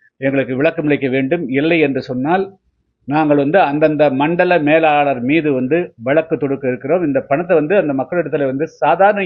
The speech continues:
ஏழை மக்கள், அவர்களெல்லாம் பெரிய வசதி படைத்தவர்கள் கிடையாது. அந்த சமுதாயத்துக்காக அவர், அவர் வந்து தியாகி இமானுவேல் சேகரன் அவர்கள் படுகொலை செய்யப்பட்டார். அப்படியே அவருடைய நினைவாக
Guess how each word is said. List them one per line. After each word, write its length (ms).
ஏழை 280
மக்கள், 300
அவர்களெல்லாம் 580
பெரிய 240
வசதி 320
படைத்தவர்கள் 460
கிடையாது. 380
அந்த 260
சமுதாயத்துக்காக 920
அவர், 360
அவர் 240
வந்து 160
தியாகி 260
இமானுவேல் 480
சேகரன் 340
அவர்கள் 320
படுகொலை 300
செய்யப்பட்டார். 600
அப்படியே 240
அவருடைய 380
நினைவாக 800